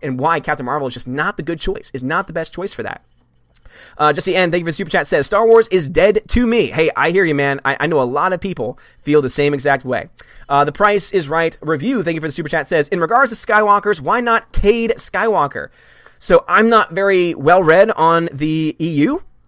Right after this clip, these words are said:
so I don't really know who Cade Skywalker is, so you might need to give me a little bit more information. As I've said before, uh, my E U is limited to the Thrawn trilogy, which is awesome,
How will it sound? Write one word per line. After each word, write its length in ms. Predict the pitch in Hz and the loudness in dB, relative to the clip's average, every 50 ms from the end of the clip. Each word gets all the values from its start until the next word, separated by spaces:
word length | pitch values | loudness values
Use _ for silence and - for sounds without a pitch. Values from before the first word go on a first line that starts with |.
| _ | _
so 500 | - - - - 160 147 143 139 139 135 - - | -14 -10 -2 2 4 4 6 4 2 0 2 2
I 80 | 143 | 2
don't 140 | 156 170 151 | 4 4 2
really 160 | 165 160 151 | 2 0 0
know 160 | 147 147 147 | 2 0 0
who 240 | 139 147 143 139 131 | 0 0 -2 -4 -4
Cade 460 | - - - 147 143 143 143 139 - - | -2 0 2 2 2 2 0 -2 -4 -6
Skywalker 600 | - - - 135 131 131 131 127 131 - 127 - - | -6 -4 -2 -2 0 0 0 0 0 -2 -4 -4 0
is, 400 | 151 175 262 302 294 - - - - - - - - | 0 0 0 0 -2 -6 -8 -8 -12 -20 -20 -20 -16
so 260 | - - 143 135 131 | -6 0 2 2 2
you 140 | 131 131 135 | 2 0 0
might 160 | 147 151 147 | -2 -2 -2
need 100 | 151 143 | -2 -2
to 60 | 135 | -2
give 140 | 131 139 139 | -2 -2 -2
me 40 | 135 | -2
a 40 | 131 | -2
little 120 | 135 131 | -2 -2
bit 100 | 135 127 | -4 -4
more 100 | 131 127 | -4 -4
information. 400 | 127 - 123 127 131 127 - - | -4 -2 -2 0 0 -2 -2 -2
As 160 | 107 147 165 | -2 2 2
I've 120 | 160 151 - | 2 2 2
said 200 | 151 147 139 135 | 2 0 0 -2
before, 460 | 135 - 147 147 151 156 160 - - | -6 -4 0 2 2 4 2 2 2
uh, 120 | 131 127 | 0 0
my 220 | 127 135 147 151 - | 2 2 2 0 0
E 100 | - 185 202 190 | -2 -4 -4 -2
U 120 | 190 185 | 0 0
is 140 | 175 143 135 | 0 0 0
limited 260 | 156 165 170 160 151 | -2 -2 -2 -2 -4
to 300 | - - 156 151 147 147 | -2 -2 0 0 0 0
the 180 | 131 131 131 131 | -2 -2 -4 -4
Thrawn 500 | 127 - - 156 170 180 190 196 196 202 - | -6 -8 -4 -2 0 2 2 2 0 -2 -4
trilogy, 480 | - - 190 165 170 160 196 247 370 - _ _ _ | -4 -2 0 0 0 -2 -4 -6 -10 -14 _ _ _
which 340 | - 139 135 123 - - - - | -4 -2 -2 -2 -6 -8 -8 -6
is 120 | 131 120 | -6 -4
awesome, 380 | 98 90 85 - 170 214 226 | -6 -6 -6 -6 -8 -8 -10